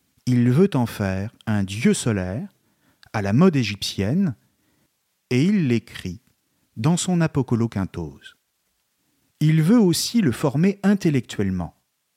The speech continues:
et rédige son texte intitulé De la Clémence, pour lui apprendre à gouverner, alors qu'il sait pertinemment, car personne n'est dupe à cette époque,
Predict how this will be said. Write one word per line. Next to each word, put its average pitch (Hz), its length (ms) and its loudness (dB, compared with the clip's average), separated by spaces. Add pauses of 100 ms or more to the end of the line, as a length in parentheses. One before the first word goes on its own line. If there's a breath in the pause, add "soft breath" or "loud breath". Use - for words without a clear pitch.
(640)
et 117 100 0
rédige 170 480 0
son 117 160 -2
texte - 640 -8
intitulé 123 760 -2
De 156 100 4
la 175 160 2
Clémence, 98 760 -6 (520)
pour 180 160 2
lui 165 160 0
apprendre 180 420 -2
à 107 60 -2
gouverner, 113 640 -2 (720)
alors 190 260 2
qu'il 160 180 -2
sait - 220 -2
pertinemment, 156 960 -2 (280)
car - 160 -8
personne 127 500 0
n'est 104 140 0
dupe 160 280 0
à 104 60 -2
cette - 220 -6
époque, - 500 -8